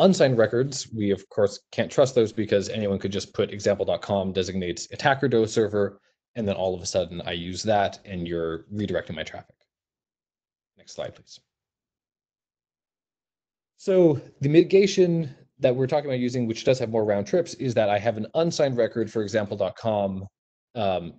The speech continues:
it says, if it says a valid Doe server, I can connect to that Doe server, not request any user traffic, but simply, um, do an informational query onto it to get its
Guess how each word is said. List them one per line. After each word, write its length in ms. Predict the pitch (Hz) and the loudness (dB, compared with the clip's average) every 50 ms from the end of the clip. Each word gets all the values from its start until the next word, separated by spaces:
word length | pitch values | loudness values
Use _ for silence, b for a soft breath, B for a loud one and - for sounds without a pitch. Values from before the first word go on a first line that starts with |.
| _ _ | _ _
it 160 | - 135 135 | -8 -8 -6
says, 560 | - - - 185 190 190 180 165 147 131 - - | -6 0 4 6 6 6 4 2 -2 -8 -10 -8
if 140 | 139 127 160 | -8 -6 -2
it 60 | 143 | 0
says 180 | - 196 185 | 2 2 2
a 60 | 165 151 | 2 2
valid 260 | 147 135 135 131 127 | 2 2 2 2 2
Doe 160 | 131 127 127 | 2 2 0
server, 400 | 131 - 120 104 98 101 95 - | 0 0 -2 -2 -2 -2 -4 -4
I 80 | 104 104 | -6 -6
can 160 | - 113 104 | -6 -8 -6
connect 240 | - 127 143 147 147 | -2 -2 -2 -2 0
to 60 | 156 | 0
that 160 | 139 127 120 | 0 0 2
Doe 160 | 117 120 107 107 | 2 0 -2 -2
server, 500 | - - 117 104 98 101 101 98 95 - _ _ _ _ _ _ _ | -2 -2 -2 -2 0 0 -2 -2 -4 -6 _ _ _ _ _ _ _
not 300 | 120 127 139 180 190 - | -2 0 2 2 0 0
request 400 | 160 - - - 170 143 - - - | -4 -2 2 2 2 2 0 -4 -6
any 160 | 139 131 120 | -4 -2 -2
user 300 | 117 123 135 127 120 107 | 0 0 0 -2 -2 -4
traffic, 520 | - - 95 87 - - 92 82 - - _ _ _ _ _ _ _ _ _ | -4 -4 -4 -4 -4 -4 -8 -8 -10 -16 _ _ _ _ _ _ _ _ _
but 420 | - 127 127 120 107 104 101 - - _ _ | -10 -2 2 2 2 2 0 -6 -12 _ _
simply, 920 | - - - 139 127 123 123 123 117 117 110 101 98 98 95 95 98 - - | -12 -6 -2 -2 -2 -2 -2 -2 -2 -2 -2 -2 -2 -4 -6 -6 -8 -10 -8
um, 180 | 117 107 101 98 | -8 -6 -6 -4
do 140 | 107 101 | -4 -4
an 40 | 101 | -4
informational 540 | 107 123 113 110 110 110 107 - - 107 98 | -4 -6 -6 -4 -2 -2 -2 -2 -4 -4 -6
query 320 | - - 107 95 92 92 | -6 -6 -6 -4 -4 -4
onto 300 | 87 90 90 85 - - | -6 -6 -10 -12 -10 -12
it 80 | 87 - | -12 -12
to 60 | - | -12
get 160 | - 95 85 | -12 -10 -8
its 420 | 92 85 - - - - - - | -8 -8 -8 -10 -12 -14 -14 -16